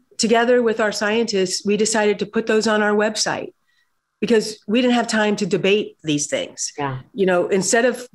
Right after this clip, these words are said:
Speaker 1: uh, filling a clinical trial in years, the team said they could fill it in months. The boss said, "Fill it in weeks." You know, so we were just having to crush these timeframes, and taking things that were not worth fighting about and putting them on the website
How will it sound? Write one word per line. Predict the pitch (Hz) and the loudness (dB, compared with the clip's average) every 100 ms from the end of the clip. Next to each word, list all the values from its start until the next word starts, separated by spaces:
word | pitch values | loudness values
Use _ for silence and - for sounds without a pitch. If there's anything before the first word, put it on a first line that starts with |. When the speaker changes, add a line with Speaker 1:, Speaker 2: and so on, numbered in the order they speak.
| - | -4
Speaker 1:
uh, | 190 180 | -2 -2
filling | 180 208 196 185 - | 0 0 2 0 -2
a | 180 | -4
clinical | 208 185 185 180 | 0 0 0 -2
trial | 202 180 175 165 | 0 2 2 2
in | 185 160 | 0 0
years, | 170 247 196 139 180 - _ _ _ _ _ _ _ | 2 2 2 0 -4 -8 _ _ _ _ _ _ _
the | 180 | -4
team | 180 233 233 | 0 2 2
said | 226 196 | 0 0
they | 185 | 0
could | 180 180 | 0 -4
fill | - 196 | 0 2
it | 185 | 2
in | 170 170 | 2 2
months. | 233 185 180 - - _ _ _ _ _ - | 2 0 -2 -6 -12 _ _ _ _ _ -4
The | |
boss | 175 214 226 - | 0 2 0 0
said, | 196 185 | -2 0
"Fill | 214 202 | 0 2
it | 180 | 2
in | 175 | 0
weeks." | 196 175 - - - _ _ | 2 0 -2 -8 -8 _ _
You | 196 | 0
know, | 185 160 | 0 0
so | - 196 | 0 2
we | 240 254 | 2 2
were | 226 | 2
just | 214 196 - _ - | 0 -2 -6 _ -6
having | 185 202 185 | -2 0 -2
to | 175 | -4
crush | - - 220 202 - | -6 -2 0 0 -2
these | 190 180 - | -2 -2 -4
timeframes, | 180 175 175 170 160 160 | -2 0 0 0 0 0
and | 165 - - - _ - | -4 -6 -18 -20 _ -2
taking | 233 247 254 226 | 0 2 2 0
things | 220 196 196 | 2 2 2
that | 185 170 165 - _ _ | 2 0 -2 -10 _ _
were | 190 190 | -2 2
not | 202 226 | 2 2
worth | 214 208 | 2 0
fighting | - 185 190 190 | -2 0 0 0
about | 180 175 170 - | 0 2 0 -2
and | 165 160 156 | -2 -4 -2
putting | 220 220 208 | 0 2 2
them | 190 | 2
on | 175 175 | 2 2
the | |
website | 165 165 160 - 160 143 | 2 2 0 -2 -2 -2